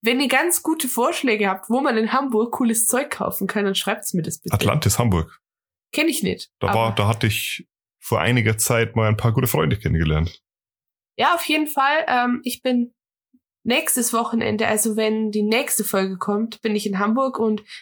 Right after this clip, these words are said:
Speaker 1: wenn ihr das hier hört, komme ich gerade von Berlin heim. Ich bin jetzt nur am Jetsetten, Aaron.
Speaker 2: Wow.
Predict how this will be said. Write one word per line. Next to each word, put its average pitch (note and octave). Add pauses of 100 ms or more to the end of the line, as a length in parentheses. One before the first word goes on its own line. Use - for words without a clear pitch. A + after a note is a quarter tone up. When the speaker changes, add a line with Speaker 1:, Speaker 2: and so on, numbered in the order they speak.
Speaker 1:
wenn A3
ihr A3+
das A3+
hier C4
hört, A#3+
komme A3+
ich G#3
gerade G3+
von G3+
Berlin G3+
heim. C#4 (680)
Ich -
bin G#3+
jetzt G#3
nur A#3+
am G#3
Jetsetten, G3
Aaron. F3+ (640)
Speaker 2:
Wow. F#2